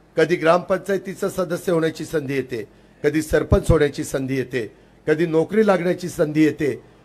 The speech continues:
कधी आणखीन एखाद्या पिकामध्ये दोन पैसे जास्त मिळण्याची संधी येते. प्रत्येकाला संधी मिळत असते.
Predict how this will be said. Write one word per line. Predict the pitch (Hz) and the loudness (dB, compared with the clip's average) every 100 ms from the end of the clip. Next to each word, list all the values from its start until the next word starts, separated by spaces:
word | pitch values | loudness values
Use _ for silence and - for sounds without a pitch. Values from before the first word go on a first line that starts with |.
| _ - | _ 2
कधी | 156 | 6
आणखीन | 165 165 156 208 | 6 4 0 0
एखाद्या | 190 185 180 | 0 2 0
पिकामध्ये | 180 175 175 160 165 165 | 0 0 0 2 2 0
दोन | 165 | 0
पैसे | 160 165 156 160 | 0 -2 -2 -2
जास्त | 156 151 - | 0 0 0
मिळण्याची | 156 151 147 135 143 | 0 2 0 -2 -6
संधी | 143 131 131 | -4 -2 0
येते. | 123 131 104 - _ _ _ - | 0 -2 -10 -12 _ _ _ -2
प्रत्येकाला | 147 147 175 165 160 175 | 0 0 0 2 2 2
संधी | 180 - 143 143 156 | 0 -6 -8 -2 -2
मिळत | 127 143 135 | 0 -2 -2
असते. | 120 - 110 | -6 -6 -10